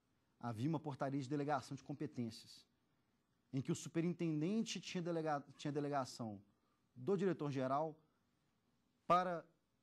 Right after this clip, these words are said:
decidir sobre a aprovação dos relatórios de pesquisa, ou mesmo dos requerimentos de, dos requerimentos de pesquisa. Nesses casos, o recurso, o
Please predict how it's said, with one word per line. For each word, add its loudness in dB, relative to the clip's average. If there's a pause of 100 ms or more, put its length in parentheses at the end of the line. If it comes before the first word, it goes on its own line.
(500)
decidir -2 (120)
sobre -2
a -2
aprovação -2
dos -6
relatórios -2
de -20
pesquisa, -8 (1040)
ou 2
mesmo 4
dos -2
requerimentos 0
de, -4
dos -6
requerimentos -2
de -14
pesquisa. -10 (340)
Nesses -2
casos, 0 (1120)
o -2
recurso, 0
o -18